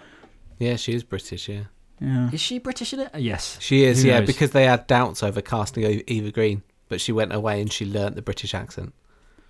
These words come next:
Speaker 3: Hmm.
Speaker 2: It's a bit
Speaker 3: Yeah,
Speaker 2: inter-
Speaker 3: I have absolutely no idea why she's in Italy.
Speaker 2: Yeah, interesting that she's French. I can never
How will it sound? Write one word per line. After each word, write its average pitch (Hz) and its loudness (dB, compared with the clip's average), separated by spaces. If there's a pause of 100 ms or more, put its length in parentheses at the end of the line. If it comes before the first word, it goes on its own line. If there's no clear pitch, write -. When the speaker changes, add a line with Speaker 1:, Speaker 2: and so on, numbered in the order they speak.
(240)
Speaker 3:
Hmm. 131 -4 (160)
Speaker 2:
It's - -14
a - -4
bit - -10
Speaker 3:
Yeah, 214 2
Speaker 2:
inter- 139 0
Speaker 3:
I 131 6
have 110 4
absolutely 110 -2
no 123 2
idea 87 -4
why 92 -4
she's 87 -8
in 95 -4
Italy. 92 -4
Speaker 2:
Yeah, 135 -4
interesting 135 0
that - 0
she's - -4
French. 110 0
I 117 0
can 117 -2
never 120 2